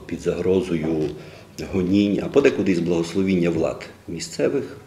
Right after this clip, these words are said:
все-таки, е, громади позбувалися от комунорадянської символіки, принаймні можемо говорити про вивіски, про пам'ятники, про скульптури,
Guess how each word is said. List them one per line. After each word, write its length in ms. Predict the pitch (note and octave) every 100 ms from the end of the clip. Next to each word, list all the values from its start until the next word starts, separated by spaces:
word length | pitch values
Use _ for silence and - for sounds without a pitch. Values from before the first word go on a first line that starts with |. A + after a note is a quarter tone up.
| -
все-таки, 460 | - G#2+ G2 -
е, 720 | E2+ - - - - - - F2 E2+ F2 E2+ E2 -
громади 480 | F#2+ F#2 G2 F2 F#2
позбувалися 1040 | F#2 F2 F2 G2 F#2 E2 D#2 - - D2+ D2+ - -
от 160 | D#2 -
комунорадянської 680 | - F2 D#2+ D#2+ E2 D#2+ F2+
символіки, 640 | E2 F#2+ F#2+ G#2 D#2 - -
принаймні 400 | E2 E2+ E2+ E2+
можемо 320 | F2 E2+ E2
говорити 400 | E2 F2 - E2+
про 180 | - - - - - -
вивіски, 580 | F#2 G#2+ G2 G2+ -
про 180 | E2 -
пам'ятники, 760 | - F#2+ F2+ E2+ - E2 - D2+ - - - - - -
про 680 | - E2 E2 E2 D#2 D2+ D2 D2 - - - - D2
скульптури, 920 | D2 - G2 - - A#2 A2 F#2+ F2